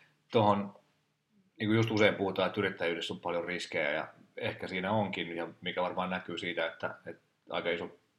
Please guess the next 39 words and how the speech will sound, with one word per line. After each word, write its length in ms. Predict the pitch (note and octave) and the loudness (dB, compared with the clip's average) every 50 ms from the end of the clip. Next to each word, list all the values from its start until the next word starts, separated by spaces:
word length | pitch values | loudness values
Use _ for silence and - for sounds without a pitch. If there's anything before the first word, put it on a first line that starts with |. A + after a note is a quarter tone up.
| - G2 | -18 -14
pro-, 140 | F#2 F2+ F#2+ | -12 -12 -10
prosentti 460 | - - G2+ G2 F#2 F#2 F2+ - F#2 | -4 -2 -2 0 0 -2 -4 -4 -4
yrityksistä 640 | F#2+ F#2 F2+ F2 E2 D#2+ - - - - - D#2+ E2 | -2 -2 -2 -4 -6 -8 -10 -10 -10 -8 -4 -2 -2
ei 200 | E2 E2 - - - _ _ _ _ _ _ _ _ - | -2 -4 -6 -8 -18 _ _ _ _ _ _ _ _ -2
kanna, 340 | - F#2+ F2+ F2 F2 E2 D#2 | 0 2 2 2 0 -4 -6
niin 200 | E2 E2 E2 E2+ | -6 -6 -8 -6
kuin, 200 | E2 E2+ - - | -8 -10 -8 -6
tai 140 | - D#2 D#2+ | -6 -4 -4
ei 40 | E2+ | -4
ole 120 | E2+ E2 | -4 -2
voim-, 280 | - F#2 F2+ E2+ E2 D#2+ - - | 0 2 2 0 0 -4 -10 -8
tai, 140 | - E2+ E2+ | -6 -6 -4
niin 100 | F2 F2+ | -4 -4
kuin, 100 | E2+ F2 | -2 0
hengissä 340 | G2+ F#2+ E2+ D#2 - - D#2+ | 0 0 0 -2 -4 -4 -4
enää 140 | E2 E2+ E2+ | -4 -4 -4
muutaman 300 | F2 F2+ F2 E2 D#2 - | -4 -4 -4 -4 -6 -4
vuoden 260 | D2+ D#2 D#2 D#2+ D#2+ | -4 -4 -4 -4 -4
jälkeen. 360 | D#2 D2+ D#2 - - - D#2+ - _ _ _ _ _ _ _ _ _ | -4 -4 -6 -6 -10 -12 -12 -12 _ _ _ _ _ _ _ _ _
Kertooko 340 | - G2 F#2 F2+ F2 E2+ - | 0 0 2 2 2 0 -2
se 120 | - F#2 | -4 -8
taas 380 | E2+ - - E2+ F2 - - - - | -8 -4 -2 -2 -2 -2 -4 -8 -6
riskeistä, 640 | G2 G2 G#2 G2+ - - - F#2+ F2+ - - - F2+ | -4 -2 0 0 0 0 -2 -2 -2 -2 -4 -4 -4
yrittäjyyden 420 | F#2+ F#2+ F#2+ - A2 G#2+ G2 F2+ | -2 -2 0 2 2 4 4 2
riskeistä, 420 | F2+ F#2+ F2+ - - F2+ - - | 0 -2 -2 -4 -6 -8 -6 -4
vaan 120 | F2 E2+ E2 | -2 -2 -2
siitä, 260 | G2 F#2+ - - E2 | -2 -2 -2 -2 -4
että, 260 | E2+ - - - - - - - - - | -4 -6 -6 -4 -4 -4 -4 -6 -6 -6
<laughs> 40 | A#2 A2+ A#2 | -4 -4 -2
että, 120 | D3 A2 - | -4 -4 -6
niin 140 | - - - | -8 -10 -8
kuin, 120 | - F#2+ | -6 -6
jengi 180 | F#2 F#2 F#2 F#2 | -6 -6 -6 -6
perustaa 360 | - F#2 F2 - - - F2+ | -4 -4 -4 -2 -2 -2 0
yristy-, 300 | F#2+ G2+ F#2 - - - - - - - | 0 0 -2 -6 -10 -16 -18 -18 -12 -6
yrityksiä, 440 | G#2 F#2+ F#2 F2 F2 - - E2 E2+ | -4 -4 -4 -4 -6 -6 -6 -6 -6
mitkä 300 | F#2 F#2 - - - E2+ | -6 -6 -6 -6 -4 -4
ei 100 | F2 F2 | -4 -2
voi, 200 | F2+ F2 E2+ | -2 -4 -4